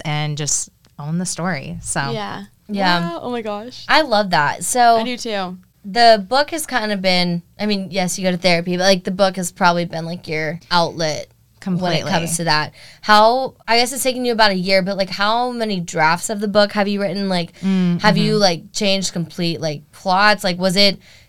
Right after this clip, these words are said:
Speaker 3: completely different in the beginning versus the end? Or, like, where, how, what was the process of writing the book?
Speaker 1: Oh man. Um, yeah, the writing process is also so tough. It, it has changed for sure.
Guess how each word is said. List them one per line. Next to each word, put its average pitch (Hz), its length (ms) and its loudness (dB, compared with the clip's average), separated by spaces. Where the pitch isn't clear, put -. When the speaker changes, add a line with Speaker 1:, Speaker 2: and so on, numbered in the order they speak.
Speaker 3:
completely 202 500 0
different 185 420 2
in 180 80 2
the 170 60 0
beginning 180 600 -2
versus 170 340 -2
the 165 160 -6
end? 233 480 0
Or, 208 80 4
like, 190 180 2
where, 185 400 2
how, 190 300 2
what 214 160 -2
was 226 120 -2
the 196 60 -6
process 175 440 -2
of 180 100 -6
writing 165 260 0
the 160 60 -4
book? 147 380 -4
Speaker 1:
Oh 233 160 2
man. 160 360 -2
Um, 208 440 2
yeah, 175 280 0
the 175 480 -2
writing 226 320 -4
process 180 400 -2
is 170 140 -2
also 151 500 -2
so 165 300 0
tough. - 360 -4
It, 240 240 0
it 226 180 -2
has 196 380 2
changed 151 440 -4
for 151 180 -6
sure. 147 360 -2